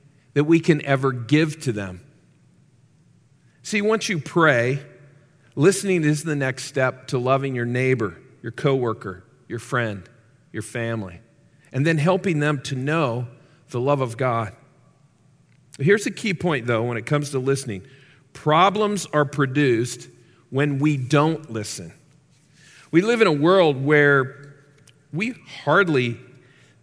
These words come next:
see anybody actually listening to one another. I mean, think about it. We see this in politics. We see it in social media. We even see it in our own neighborhoods.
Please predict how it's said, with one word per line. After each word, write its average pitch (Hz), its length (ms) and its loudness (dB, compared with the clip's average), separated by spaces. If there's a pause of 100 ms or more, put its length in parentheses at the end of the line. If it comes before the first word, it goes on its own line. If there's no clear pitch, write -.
see 170 380 -2
anybody 127 720 2
actually 139 800 -4
listening 127 920 -2
to 151 120 0
one 139 240 0
another. 120 560 -2 (1040)
I 180 40 -6
mean, 185 160 2
think 220 200 -2
about 127 280 4
it. - 100 -12
We 175 160 0
see 208 280 0
this 175 240 4
in 120 120 -2
politics. 180 840 2
We 135 100 -2
see 143 160 -2
it 127 80 2
in 120 100 -4
social 117 380 -4
media. 170 340 2
We 196 140 -2
even 247 220 -6
see 175 200 2
it 170 60 4
in 147 80 -2
our 135 120 -2
own 120 180 -4
neighborhoods. 113 720 -2